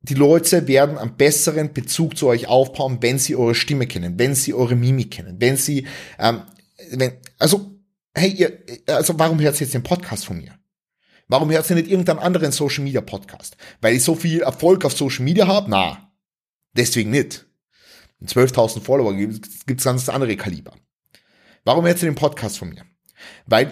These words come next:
ihr das cool findet, wie ich Inhalte präsentiere. Weil ihr das, weil, weil ihr das cool findet, wie ich mich präsentiere. Weil, weil ihr das cool findet, was ich mache. Deswegen hört ihr den Podcast. Deswegen hört ihr diese, diese sechs Punkte aus meinem Mund heraus und nicht aus irgendeinem anderen Mund.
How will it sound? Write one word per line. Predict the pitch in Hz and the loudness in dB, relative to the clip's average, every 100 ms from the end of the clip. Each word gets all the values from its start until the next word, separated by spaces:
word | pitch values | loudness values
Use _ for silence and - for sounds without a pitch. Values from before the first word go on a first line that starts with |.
| 156 | 2
ihr | 151 156 156 - | 4 4 2 -6
das | 123 - - | -10 -6 -2
cool | 175 | 0
findet, | 156 143 - | 0 -4 -2
wie | 147 151 | 0 0
ich | 139 | 0
Inhalte | 127 123 - | 0 -2 -4
präsentiere. | 98 - 95 - - _ - - | -10 -10 -12 -18 -20 _ -20 -2
Weil | 117 151 | 2 2
ihr | 165 | 2
das, | 127 - | 0 -2
weil, | 127 127 127 | 0 -2 0
weil | 139 | 2
ihr | 160 | 2
das | 131 - - | 2 -2 -4
cool | 165 | -4
findet, | 156 147 147 | -2 -2 -4
wie | 123 135 131 135 | -6 -4 -2 -2
ich | 139 - | -4 -6
mich | 117 139 160 | 0 2 2
präsentiere. | - 110 104 - 76 - | 0 -4 -6 -12 -8 -2
Weil, | 127 135 | 0 2
weil | 139 | 2
ihr | 160 | 2
das | 135 - | 0 -4
cool | 160 | -6
findet, | 156 147 139 | -6 -6 0
was | 117 - | 0 0
ich | 135 | -4
mache. | 123 - - - - - | -6 -8 -20 -20 -20 -2
Deswegen | 131 127 147 | 0 2 2
hört | 127 135 | 2 2
ihr | 139 | 0
den | 117 | -4
Podcast. | - 147 - 104 98 | -2 -2 -2 -6 -4
Deswegen | 127 127 123 | -4 -4 -2
hört | 123 127 | 0 0
ihr | 135 | 0
diese, | 131 131 123 123 - - | -4 0 -2 -4 -14 -6
diese | 123 | -4
sechs | 107 165 - | 0 0 -2
Punkte | - 165 170 117 | -2 -2 0 0
aus | 110 131 | 0 2
meinem | 143 170 | 2 2
Mund | 117 120 127 | -2 -4 -6
heraus | 113 110 143 147 - - | 0 2 2 -2 -14 -14
und | - 117 | -8 -4
nicht | 151 156 | -2 -2
aus | 120 117 - | -4 -4 0
irgendeinem | 156 127 123 | 0 0 0
anderen | 135 131 92 | 0 -2 -4
Mund. | 82 - - | -10 -14 -18